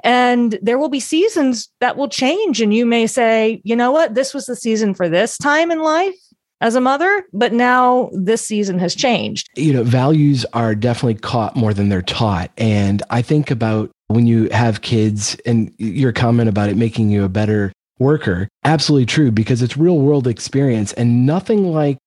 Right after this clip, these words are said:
Speaker 2: having to analyze your behaviors than having a kid who starts to emulate <laughs> you. You're like, "Oh, wait, that's annoying. Why do I do that?" Right? <laughs>
Speaker 1: That's me. Well,
Speaker 2: And
Speaker 1: look at that. That's me. <laughs>
Speaker 2: Absolutely. And I know people say, "Well, wait to have kids.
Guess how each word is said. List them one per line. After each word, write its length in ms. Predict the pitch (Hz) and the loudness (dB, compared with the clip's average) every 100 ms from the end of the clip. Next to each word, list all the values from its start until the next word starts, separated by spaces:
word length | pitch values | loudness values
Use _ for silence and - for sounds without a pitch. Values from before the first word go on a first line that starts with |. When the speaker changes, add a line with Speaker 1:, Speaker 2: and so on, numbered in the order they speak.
| - | -4
Speaker 2:
having 220 | 143 135 | 0 0
to 100 | 123 | 0
analyze 640 | 127 139 147 120 117 110 107 | 0 0 2 2 0 0 0
your 160 | 123 | 0
behaviors 720 | 120 104 120 127 113 101 95 92 | 0 0 0 0 0 -2 -2 -2
than 160 | 104 | -2
having 320 | 95 123 127 | 0 0 0
a 80 | 107 | -2
kid 320 | - 143 120 | -2 0 0
who 220 | 98 113 107 | 2 0 0
starts 320 | - 113 - | -2 -2 -4
to 120 | 110 | -4
emulate 500 | 123 139 120 95 - - - | 0 2 2 0 -2 -4 -2
<laughs> 100 | - | -2
you. 500 | 233 147 113 104 101 - 151 | 0 0 0 -2 -4 -6 -2
You're 120 | 180 165 | 0 2
like, 140 | 175 | 0
"Oh, 220 | 269 285 151 | 2 2 2
wait, 320 | 180 226 - - | 2 0 -2 -2
that's 180 | 233 | 0
annoying. 440 | 214 165 196 151 113 | 2 2 2 0 0
Why 180 | 139 196 | -2 0
do 100 | 202 | 0
I 100 | 180 | 0
do 200 | 180 180 | 0 2
that?" 320 | 180 165 101 | 0 -2 -4
Right? 260 | 131 156 208 | -2 0 0
<laughs> 180 | - - 175 | -2 -2 -2
Speaker 1:
That's 280 | 202 226 202 | -2 -2 -2
me. 380 | 269 202 170 156 | 0 0 -2 -2
Well, 180 | 185 220 | 0 2
Speaker 2:
And 80 | 156 | 2
Speaker 1:
look 120 | 147 | 0
at 80 | 233 | 0
that. 200 | 214 185 | -2 -2
That's 180 | 208 214 | -4 -4
me. 240 | 185 170 | -6 -6
<laughs> 460 | 196 262 - 277 - | 0 0 2 0 0
Speaker 2:
Absolutely. 680 | 208 175 180 262 277 175 139 - - | -2 0 2 2 0 -2 -2 -4 -4
And 480 | 185 180 175 175 180 - | -2 0 0 -2 -4 -2
I 100 | 180 | 0
know 420 | 190 185 180 165 | 2 4 2 0
people 560 | 160 170 175 170 156 175 | -2 -2 -2 -2 -4 -6
say, 160 | 170 139 | -2 0
"Well, 300 | 196 185 175 | 2 2 2
wait 180 | 175 165 | 2 2
to 80 | 156 | 0
have 200 | 147 - | -2 -2
kids. 460 | 147 143 135 131 | -2 0 -2 -6